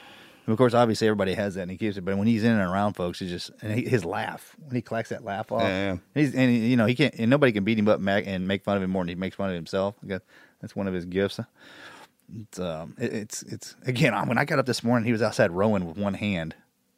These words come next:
Speaker 1: and then he gets off the rowing machine and starts doing planks and push-ups on that nub. I'm sitting there in, in my <laughs> chair outside with the kids wa-, drinking coffee. I'm like, "I'm such a lazy bastard." <laughs> Saturday.
Speaker 2: He's a prime example to, to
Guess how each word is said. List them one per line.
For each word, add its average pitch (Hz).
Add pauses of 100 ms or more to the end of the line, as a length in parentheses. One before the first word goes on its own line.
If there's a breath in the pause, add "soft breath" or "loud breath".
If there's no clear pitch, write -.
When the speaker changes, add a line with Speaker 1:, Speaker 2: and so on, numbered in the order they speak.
(140)
Speaker 1:
and 104
then 92 (100)
he 104
gets 104
off 107
the 95
rowing 104
machine 98
and 90
starts 92
doing 92
planks 101
and 90
push-ups 104
on 95
that 92
nub. 104 (720 loud breath)
I'm 95
sitting 104
there 110
in, 95
in 104
my -
<laughs> -
chair 101
outside 101
with 90
the -
kids 98
wa-, 107 (100)
drinking 98
coffee. 101
I'm 101
like, 95 (640 soft breath)
"I'm 92
such -
a 76
lazy 69
bastard." - (140)
<laughs> -
Saturday. 143
Speaker 2:
He's -
a -
prime 143
example 110
to, 95
to -